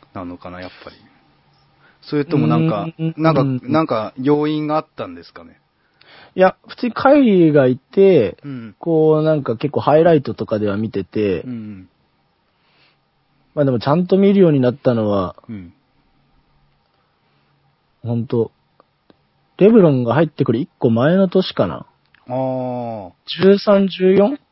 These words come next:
Speaker 1: いはい。
Speaker 2: から、こう、リーパス契約してて、
Speaker 1: うん。
Speaker 2: そっから一応見てたんですけど。
Speaker 1: うん。うんうんうんうん。へー、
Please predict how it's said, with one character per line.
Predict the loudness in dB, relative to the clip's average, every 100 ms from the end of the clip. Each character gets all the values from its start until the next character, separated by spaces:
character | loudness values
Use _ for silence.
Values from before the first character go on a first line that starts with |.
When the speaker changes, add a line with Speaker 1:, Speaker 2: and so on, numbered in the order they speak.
| _ _ -14
Speaker 1:
い |
は | -14 -12 -16 -18
い。 | _ _ _ _ -20 _ 0
Speaker 2:
か |
ら、 | 4 6 4
こ | 0 -2
う、 |
リ | -2
ー | -2
パ | -4
ス | -2
契 | 0
約 | 0 -2 -8
し | -8
て | -6
て、 | -2 -2 -4 -6
Speaker 1:
う |
ん。 |
Speaker 2:
そ | -6
っ | -2
か | 2
ら | 4 4 2 _ _ _ -14
一 | -8 0
応 | 2 0 _ _ -20 _ _ _
見 | -6
て | -6
た | -6 -8
ん |
で | -10
す |
け | -10
ど。 | -8 -8 -12 -16
Speaker 1:
う |
ん。 | -16 -16 -20 _ _ _ _ _ _ _ _ _ _ _ _ _ _ _ _ -12
う |
ん |
う | -8
ん |
う |
ん | -8 -8 -8 -10 -10 -10 -12 -14 _ _ _ _ _ _ _ _ _ _ _ _ _ _ _ -20 -2
う | 2
ん。 |
へ | 6 6 6 4 0 -4 -8 -10
ー、 | -12